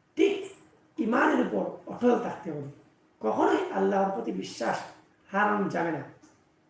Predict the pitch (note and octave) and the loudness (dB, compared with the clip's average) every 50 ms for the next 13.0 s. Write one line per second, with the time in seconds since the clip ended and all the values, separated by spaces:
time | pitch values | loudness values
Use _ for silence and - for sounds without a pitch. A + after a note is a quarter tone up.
0 | _ _ _ _ _ _ - - - - - - - - - - - - G3 F#3+ | _ _ _ _ _ _ -20 -20 -20 -20 -20 -20 -20 -20 -20 -20 -14 -6 -4 -2
1 | G3 C4 D#4+ E4 E4 D4 - - - - - - C#4+ A#3+ B3 - - - G#3+ - | 0 2 4 4 4 4 2 2 0 0 -2 -2 -2 -2 -2 -2 -4 -4 -4 -4
2 | - - - - - - - _ - - _ _ _ _ _ - - - - - | -4 -6 -8 -12 -18 -20 -20 _ -20 -20 _ _ _ _ _ -20 -20 -20 -20 -20
3 | - _ _ _ _ _ - - - - - - F#3+ G3+ A#3 - A#3 A3 G3 F#3+ | -20 _ _ _ _ _ -20 -20 -20 -16 -6 -2 0 0 2 2 2 2 2 0
4 | F#3+ F#3 A#3+ B3 - - B3 A#3 A3 G3+ F#3+ F#3 G#3+ A3+ A3 - - B3+ A3 G3+ | -2 -4 -8 -8 -6 -4 -2 -2 -2 -2 -2 -2 -2 -2 -4 -4 -2 -2 0 0
5 | G3 G#3 G#3+ G3 - B3 D4 G4+ G#4 F#4 - C4 C4 B3+ - - A#3+ A3 G3+ F#3+ | 0 -2 -2 -4 -2 0 0 2 2 4 4 4 4 4 2 0 0 0 0 0
6 | G3 F3+ D3+ C3+ - - - - _ - - - _ - - G3+ F#3+ G#3+ G#3 G#3+ | 0 -2 -2 -4 -8 -14 -20 -20 _ -20 -20 -20 _ -16 -8 0 2 2 4 4
7 | G3+ F#3 F3+ - G3+ A#3 B3+ - - - - B3+ - - E3+ C#3+ - - - _ | 2 0 0 0 0 0 0 0 0 2 2 2 2 2 0 -2 -6 -10 -16 _
8 | _ _ _ _ - F3 F#3 F3 D#3+ - - - - - F3+ - - C#4+ C#4 B3+ | _ _ _ _ -6 -2 -2 0 0 -2 -6 -10 -10 -8 -6 -4 -2 0 0 0
9 | - A#3 G#3+ G3 E3+ E3+ - - G#4+ - - - - - _ _ _ _ _ - | 0 0 0 -2 -2 -4 -4 -4 -6 -6 -6 -8 -18 -20 _ _ _ _ _ 0
10 | D#4 D#4 - C4 - - - A3+ F3+ E3 C#3+ C#3 - - - _ _ _ _ _ | 0 0 2 0 -2 -2 -2 -2 -2 -2 -2 -4 -8 -16 -20 _ _ _ _ _
11 | _ - - - F#3+ A3 A#3 D4 D#4+ D#4+ - - D#4 B3 F#3+ - - - - - | _ -20 -8 0 4 6 8 8 8 6 4 2 2 2 2 0 -2 -8 -16 -20
12 | - _ _ _ - - G3 G3 A#3+ B3 B3+ A#3 A3 G#3+ G#3 G3+ G3+ G3 F#3 F#3 | -20 _ _ _ -10 -8 -4 0 2 2 2 2 2 0 0 0 0 0 0 -2